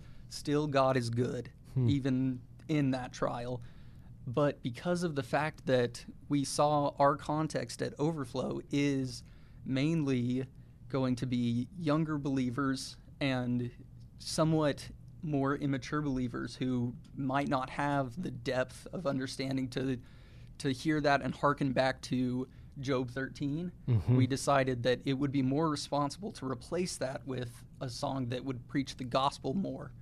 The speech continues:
Speaker 2: Hmm.
Speaker 1: instead, because we didn't
Speaker 2: Hmm.
Speaker 1: want immature believers to be confused by, "I thought we just sang about how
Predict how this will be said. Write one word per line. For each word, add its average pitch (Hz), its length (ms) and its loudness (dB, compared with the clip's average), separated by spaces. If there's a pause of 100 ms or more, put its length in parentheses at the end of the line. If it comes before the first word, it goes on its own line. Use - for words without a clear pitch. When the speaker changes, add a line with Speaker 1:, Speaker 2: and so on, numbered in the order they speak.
(180)
Speaker 2:
Hmm. 135 100 0 (320)
Speaker 1:
instead, 131 640 -4 (180)
because 139 340 0
we 143 120 2
didn't 156 280 2
Speaker 2:
Hmm. 120 80 0
Speaker 1:
want 139 420 2 (720)
immature 156 420 2
believers 131 520 0
to 135 120 -2
be 127 200 0
confused 135 720 2
by, 123 460 -4 (680)
"I 147 120 -4
thought 151 420 2
we 151 120 2
just 151 320 0
sang 151 300 6
about 131 280 2
how 135 480 4